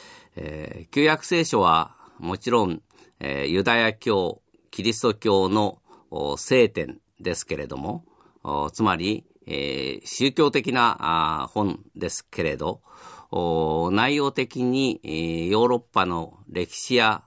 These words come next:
文化と、お、大変深い関わりを、お、持っております。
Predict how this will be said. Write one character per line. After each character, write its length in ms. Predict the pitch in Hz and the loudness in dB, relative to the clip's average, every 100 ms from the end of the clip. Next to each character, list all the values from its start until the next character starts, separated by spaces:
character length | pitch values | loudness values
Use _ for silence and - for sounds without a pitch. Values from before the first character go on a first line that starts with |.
| _ | _
文 280 | 92 110 110 | -6 -2 -2
化 180 | - 73 | -2 -8
と、 260 | 82 85 _ - _ | -6 -6 _ -20 _
お、 260 | 78 73 73 | -8 -6 -4
大 240 | - 120 | -2 -2
変 320 | 135 135 123 - _ - | 0 -2 -4 -8 _ -20
深 320 | - - 123 | -6 0 0
い 180 | 85 - | 0 -6
関 320 | 85 - 101 | -10 0 2
わ 100 | 92 | 2
り 140 | 87 87 | 0 0
を、 160 | 95 - | 0 -2
お、 220 | 69 67 | -8 -6
持 140 | 78 | -6
っ 80 | 85 _ _ _ - | -6 _ _ _ -4
て 120 | 80 | -4
お 100 | 67 | -4
り 100 | 71 | -8
ま 120 | 64 | -10
す。 340 | - - - | -10 -10 -12